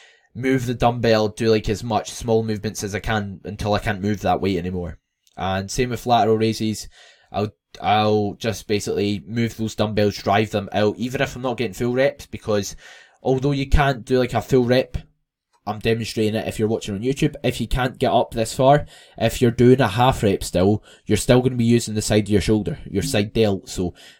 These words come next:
why stop? Why stop if you've got more in the tank? So it, it just lets you completely exhaust that muscle group. And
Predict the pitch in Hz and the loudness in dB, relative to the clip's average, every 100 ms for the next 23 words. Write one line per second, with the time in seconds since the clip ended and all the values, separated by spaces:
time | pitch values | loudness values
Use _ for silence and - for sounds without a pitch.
0 | _ _ - 107 123 113 - 123 110 - | _ _ -4 2 4 2 2 4 2 0
1 | 90 - 113 - 113 110 110 107 95 101 | -4 0 -2 4 2 2 -2 -6 0 0
2 | 98 110 104 101 92 110 107 85 - - | 2 2 2 0 -4 -2 -2 -4 -8 -4
3 | 87 87 120 95 98 110 107 123 131 117 | -4 -2 -2 -2 -2 -2 -4 -2 -2 -2
4 | 117 117 - 131 107 107 - 110 110 113 | -6 -8 -4 -2 0 -2 2 0 2 -2
5 | 101 117 - 95 95 - _ _ - - | 0 -2 -2 -4 -4 -6 _ _ -18 -16
6 | - _ _ _ _ 117 117 | -16 _ _ _ _ -4 -2